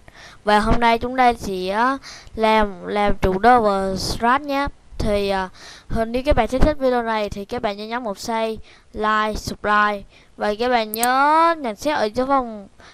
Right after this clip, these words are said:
ở dưới phần nhận xét ấy để mà mình đáp ứng yêu cầu của các bạn nha. Giờ bắt đầu nào. Thì chủ đề bài tập Strat hôm nay chúng ta làm chỉ là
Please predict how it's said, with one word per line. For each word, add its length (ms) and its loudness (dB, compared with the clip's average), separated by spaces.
ở 120 -6
dưới 200 2
phần 340 -2
nhận 120 -10
xét 280 -6
ấy 180 0
để 180 -2
mà 160 -2
mình 360 -8
đáp 120 2
ứng 120 0
yêu 140 -4
cầu 160 -2
của 160 -6
các 140 -4
bạn 240 -6
nha. 140 -6
Giờ 240 2
bắt 100 4
đầu 160 6
nào. 260 -2
Thì 460 0
chủ 180 6
đề 300 10
bài 140 2
tập 220 -4
Strat 440 0
hôm 140 -2
nay 220 -2
chúng 140 -8
ta 180 2
làm 320 -2
chỉ 240 -6
là 260 -2